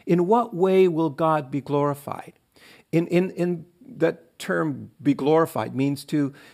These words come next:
to, in what way will his reputation be enhanced so that the people of, will know who he really is? So to bring glory to God means to enhance his reputation, to help people understand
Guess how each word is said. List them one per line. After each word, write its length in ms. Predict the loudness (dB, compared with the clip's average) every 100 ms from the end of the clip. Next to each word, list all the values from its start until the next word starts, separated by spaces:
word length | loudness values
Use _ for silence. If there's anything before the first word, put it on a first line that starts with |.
| _
to, 320 | 0 2 2 2
in 160 | 0 2
what 300 | 0 0 0
way 420 | 2 4 4 2 _ _
will 260 | -6 -2 0
his 320 | 2 2 2
reputation 1120 | -2 -4 -4 -10 -10 -6 -4 -4 -10 -12 -14 -20 _ _ _ _
be 160 | -4 -2
enhanced 800 | -2 -4 -4 -4 -4 -12 -20 -20 _ _ -20 _
so 200 | 0 0
that 200 | 0 -6
the 80 | -8
people 480 | -6 -6 -4 -4 -6
of, 140 | -6 _ _ -12
will 280 | -4 -2 0
know 560 | 0 0 -2 -4 -8 _ _ _ _ _
who 240 | -8 0
he 220 | 0 2 -2
really 380 | 0 -2 -2
is? 380 | -4 -8 -14 -20 _ _
So 140 | 0 0
to 100 | 2
bring 200 | 0 0
glory 280 | 0 0 0
to 40 |
God 440 | 0 0 0 -4
means 240 | -6 -6 -4
to 160 | -6
enhance 380 | -4 -4 -4 -4
his 140 | -6 -6
reputation, 520 | -8 -8 -10 -8 -8
to 80 | -8
help 280 | -4 -6
people 280 | -6 -8 -6
understand 720 | -6 -8 -8 -8 -6 -4 -6